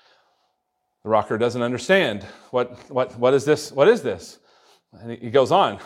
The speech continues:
"Swear word. Get that hat off. You're in church." Let me tell you who lost. Everyone.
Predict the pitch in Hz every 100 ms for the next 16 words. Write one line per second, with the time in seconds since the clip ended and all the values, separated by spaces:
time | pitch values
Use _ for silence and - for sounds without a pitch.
0 | - _ _ _ - - 202 208 143 104
1 | 95 - - 117 202 214 175 143 151 202
2 | 147 135 147 - - - 160 202 208 202
3 | 240 160 - - - - _ _ _ _
4 | _ _ _ _ _ _ _ _ _ _
5 | _ _ _ _ _ _ _ _ _ _
6 | _ _ _ _ 143 143 165 147 143 131
7 | 143 82 - - _ _ _ _ _ _
8 | _ _ _ _ _ _ _ _ _ 120
9 | 107 92 80